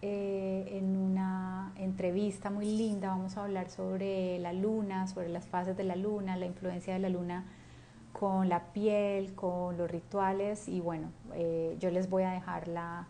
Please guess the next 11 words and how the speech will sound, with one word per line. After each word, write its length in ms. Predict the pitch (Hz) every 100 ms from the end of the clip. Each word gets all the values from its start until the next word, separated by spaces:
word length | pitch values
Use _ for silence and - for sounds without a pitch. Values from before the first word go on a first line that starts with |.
| - 196
los 180 | 180
datos 360 | 185 185 190 190
ahorita 420 | 190 180 180 180
para 260 | 180 185 185
que, 300 | - 165 160 - - - - -
que 100 | 190
se 140 | 196
unan 340 | 185 175 175 190
mañana. 580 | 185 175 170 165 180 - - - -
Hola 260 | 202 247 240
Milena, 760 | 202 190 202 214 214 208 208